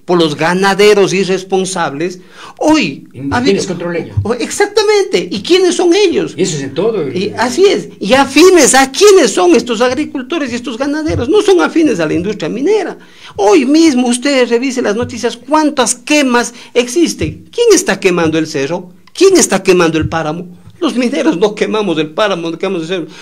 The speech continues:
Speaker 1: Nosotros somos responsables de cuidar la zona en donde nos han otorgado las concesiones mineras. Por tanto, el cerro y el páramo y el agua no está siendo gravemente afectada por la actividad minera,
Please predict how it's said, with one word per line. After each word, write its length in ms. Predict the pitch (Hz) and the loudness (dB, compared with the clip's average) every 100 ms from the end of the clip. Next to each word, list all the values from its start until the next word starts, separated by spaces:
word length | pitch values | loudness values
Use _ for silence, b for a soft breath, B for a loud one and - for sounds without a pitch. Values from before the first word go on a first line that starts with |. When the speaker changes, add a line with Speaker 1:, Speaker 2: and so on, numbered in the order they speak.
| B | B
Speaker 1:
Nosotros 340 | - 208 202 | -2 0 2
somos 360 | - 202 175 139 | 2 2 2 2
responsables 880 | 170 175 185 185 180 196 208 202 160 | 0 -2 -2 0 0 2 2 2 0
de 160 | 147 | -2
cuidar 440 | - 165 175 196 185 | -2 -2 0 -2 -2
la 200 | 165 147 | -2 -2
zona 360 | - 190 185 180 B B | -2 -2 -2 -6 B B
en 140 | 147 147 | -4 0
donde 280 | 175 165 | 0 0
nos 160 | 151 143 | 0 -2
han 100 | 139 | -2
otorgado 400 | 147 156 156 156 | -4 -4 -4 -4
las 180 | 143 - | -4 -4
concesiones 360 | 151 151 151 | -6 -4 -4
mineras. 420 | 151 139 131 123 - B B | -4 -4 -6 -10 -16 B B
Por 180 | - 180 | -4 -4
tanto, 400 | 180 190 123 - B B | 0 -2 -2 -8 B B
el 200 | 135 139 | -6 -6
cerro 400 | - 185 196 190 | -2 0 0 0
y 80 | 175 | -2
el 100 | 165 | -2
páramo 460 | 170 175 170 165 | -4 -4 -2 -2
y 80 | 139 | -2
el 100 | 143 | -2
agua 240 | 160 160 143 | -2 -2 -2
no 240 | 165 190 | -2 0
está 320 | 180 180 180 | -2 -2 -4
siendo 400 | 175 175 175 147 | -2 -2 0 -2
gravemente 560 | 147 170 156 143 160 151 | -2 -2 -2 -2 -2 -6
afectada 500 | 135 135 165 165 156 | -8 -6 -4 -2 -4
por 140 | 131 | -8
la 80 | 117 | -12
actividad 340 | - 113 120 | -12 -8 -6
minera, 400 | 127 180 240 240 | -2 0 0 -2